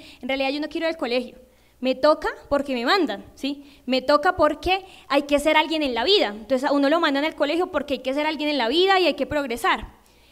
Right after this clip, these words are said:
Y ese es el modelo que se ha instituido a nivel social en un país tan desigual como Colombia. Y en esa perspectiva fue que gracias a toda una movilización en compañía del magisterio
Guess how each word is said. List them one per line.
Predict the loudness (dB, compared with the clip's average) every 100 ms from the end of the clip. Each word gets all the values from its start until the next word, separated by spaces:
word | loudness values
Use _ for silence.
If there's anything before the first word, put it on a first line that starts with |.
| _
Y | 0
ese | 0 2
es |
el | 0
modelo | 4 4 2 0
que | -4
se | -2
ha | -4
instituido | -2 -6 -6 -4 -2 0 -2 -4 -12 -18 -2
a | 0
nivel | 2 0 -2
social | -6 -2 2 2 -2 -16 -6
en | 0 0
un |
país | 2 2 2 -4 -10 -16 _
tan | 4 4
desigual | 4 0 0 -2 -4
como | -4 -6
Colombia. | 0 0 2 0 -4 -16 -20 _ _ _ _ -10
Y | 0
en | 0
esa | 2 0
perspectiva | -2 -2 -6 -2 -4
fue | -2 -4
que | -4
gracias | 0 0 0 -4
a | -2
toda | 0 0
una | 0
movilización | -2 -4 -4 -6 -6 -6 -4 -4 -8 -20 -18 -10
en | -4
compañía | -2 2 0 0 -4
del | -4 -2
magisterio | -2 -4 -4 -4 -4 -4